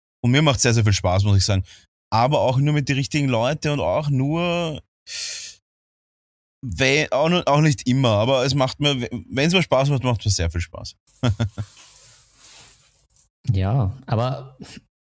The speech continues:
Speaker 2: bi-, wie gesagt, ich, ich, ich fand's,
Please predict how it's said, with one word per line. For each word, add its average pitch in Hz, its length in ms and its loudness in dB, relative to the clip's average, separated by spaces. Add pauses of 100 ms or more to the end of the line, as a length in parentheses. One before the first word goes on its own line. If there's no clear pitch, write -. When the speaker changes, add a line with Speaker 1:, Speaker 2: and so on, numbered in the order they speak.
(360)
Speaker 2:
bi-, 135 180 -2 (580)
wie 131 120 0
gesagt, 135 380 -6
ich, - 380 -2
ich, - 380 -4
ich - 120 -6
fand's, - 500 -2